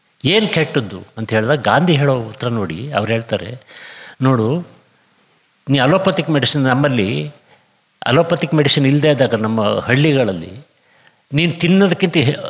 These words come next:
ಅಗತ್ಯಕ್ಕಿಂತ ಹೆಚ್ಚು ತಿಂದಿದ್ರೆ ಅಜೀರ್ಣ ಆಗ್ತಿತ್ತು. ಅಜೀರ್ಣ ಆದ್ರೆ ನೀನೇನು ಮಾಡ್ತಿದ್ದೆ? ಯಾವುದೋ ಹಳ್ಳಿನಲ್ಲಿದ್ದ ಪ-, ಯಾರೋ ಪಂಡಿತರ ಹತ್ರ ಹೋಗಿ ಔಷಧಿಗೆ ಹೋಗ್ತಿದ್ದೆ ನೀನು.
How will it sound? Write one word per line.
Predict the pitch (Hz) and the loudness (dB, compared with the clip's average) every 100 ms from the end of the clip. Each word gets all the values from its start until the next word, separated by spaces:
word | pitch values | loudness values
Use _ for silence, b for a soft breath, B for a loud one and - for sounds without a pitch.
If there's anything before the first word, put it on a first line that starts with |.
| - | -2
ಅಗತ್ಯಕ್ಕಿಂತ | 117 139 - 156 151 | 0 0 -2 -2 -2
ಹೆಚ್ಚು | - 139 160 | -2 0 0
ತಿಂದಿದ್ರೆ | - 135 123 90 98 | 0 0 0 0 0
ಅಜೀರ್ಣ | 107 147 131 | 2 2 2
ಆಗ್ತಿತ್ತು. | 110 - 156 - - _ - - - - - - _ B B B B B B B _ - | -2 -4 -10 -12 -20 _ -20 -20 -18 -20 -20 -20 _ B B B B B B B _ -4
ಅಜೀರ್ಣ | 127 147 226 202 | 0 4 4 4
ಆದ್ರೆ | 185 170 | 4 4
ನೀನೇನು | 156 151 151 135 | 4 4 4 2
ಮಾಡ್ತಿದ್ದೆ? | 113 - 95 | 0 0 2
ಯಾವುದೋ | 131 156 | 4 4
ಹಳ್ಳಿನಲ್ಲಿದ್ದ | 131 147 160 143 135 131 147 | 2 2 2 2 0 0 2
ಪ-, | 123 127 | 2 2
ಯಾರೋ | 120 127 | 2 2
ಪಂಡಿತರ | 131 127 123 113 | 0 -2 0 -2
ಹತ್ರ | 110 | 0
ಹೋಗಿ | 101 117 147 | -2 -2 0
ಔಷಧಿಗೆ | 113 110 135 | -2 -4 -2
ಹೋಗ್ತಿದ್ದೆ | 120 117 92 69 | -2 -2 -8 -10
ನೀನು. | - - | -14 -16